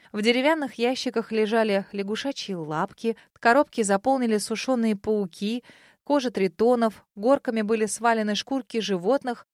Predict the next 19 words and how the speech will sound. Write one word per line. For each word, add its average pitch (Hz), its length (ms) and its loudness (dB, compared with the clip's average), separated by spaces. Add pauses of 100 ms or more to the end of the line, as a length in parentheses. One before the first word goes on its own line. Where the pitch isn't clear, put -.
(200)
в 208 100 -8
маленьких 254 460 0
кулечках 240 540 -2
лежали 240 320 0
чьи-то 233 340 -4
острые 220 540 0
зубы, 240 420 0 (320)
а 202 120 2
в 196 40 -4
стеклянных 240 540 0
банках, 262 440 -2
которые 214 380 -2
были 220 220 2
заполнены 214 640 0
мутноватой 214 580 0
жидкостью, 233 720 -4
плавали 196 540 0
глаза. 208 540 -2 (440)
Бррр! 233 600 -2